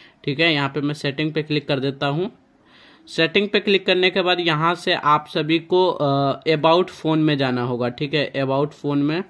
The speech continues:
about phone में जाने के बाद यहाँ पर से आप सभी को baseband and, अ, ये वाला देख सकते हो, आपको वर्जन वाले पे क्लिक करना होगा।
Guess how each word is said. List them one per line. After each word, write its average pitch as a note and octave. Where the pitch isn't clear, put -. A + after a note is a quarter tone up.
about E3+
phone F#3+
में F#3+
जाने E3
के F3
बाद E3+
यहाँ D3+
पर F#3
से F3+
आप D#3
सभी E3
को F3
baseband D#3+
and, F3+
अ, C#3
ये D3+
वाला C3+
देख C3+
सकते D3
हो, D3
आपको C#3+
वर्जन D3
वाले D#3+
पे E3
क्लिक D#3+
करना D3+
होगा। D3+